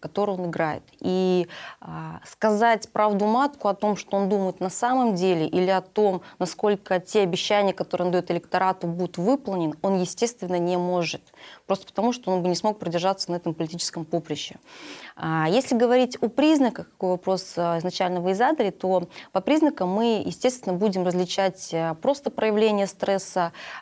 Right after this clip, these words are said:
а, будем, а, смотреть, то есть на псих-, психофизиологию стресса, будем смотреть на жестикуляцию, на положение тела в пространстве,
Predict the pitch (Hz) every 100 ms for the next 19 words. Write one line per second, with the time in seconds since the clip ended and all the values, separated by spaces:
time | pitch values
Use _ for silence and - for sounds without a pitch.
0 | - 156 156 156 156 151 160 196 208 190
1 | 185 170 170 165 165 160 185 185 190 185
2 | 170 160 165 175 - - - - - -
3 | - - 202 180 180 175 208 285 269 269
4 | - 233 226 185 190 190 170 - - 175
5 | 175 170 170 190 226 262 - 214 175 170
6 | - 170 - - 175 180 180 196 233 220
7 | 202 208 - 202 190 185 170 160 160 165